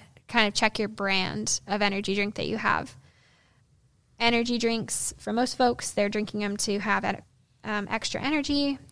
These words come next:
increase their alertness, maybe improve their mental and physical awareness. Um, some folks drink them on late shifts, night shifts, uh, to try and stay awake. However, the way they get bad for us is that there's a lot of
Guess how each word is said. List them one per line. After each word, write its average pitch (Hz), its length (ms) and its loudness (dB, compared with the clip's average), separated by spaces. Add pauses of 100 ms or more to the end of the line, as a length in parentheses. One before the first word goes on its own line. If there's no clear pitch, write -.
increase 214 320 -2
their 202 160 0
alertness, 226 760 0
maybe 208 320 0
improve 208 520 -2
their 208 120 0
mental 208 320 -2
and 202 120 -2
physical 208 280 -4
awareness. 247 720 0 (340)
Um, 202 440 -4 (640)
some - 200 -6
folks - 380 -2 (340)
drink 214 420 -4 (340)
them 208 420 0
on 202 560 -2
late 208 280 -4
shifts, - 540 -2
night 214 200 -2
shifts, - 500 0 (420)
uh, 196 160 2
to 202 120 -6
try 196 160 -2
and 202 120 -2
stay 196 160 0
awake. 202 480 -2 (540)
However, 240 800 6 (500)
the 220 300 4
way 220 400 6
they 240 160 6
get 214 160 0
bad 208 240 4
for 226 100 4
us 214 140 2
is 214 100 0
that 208 140 2
there's 208 160 0
a - 20 4
lot 208 140 4
of 208 360 -4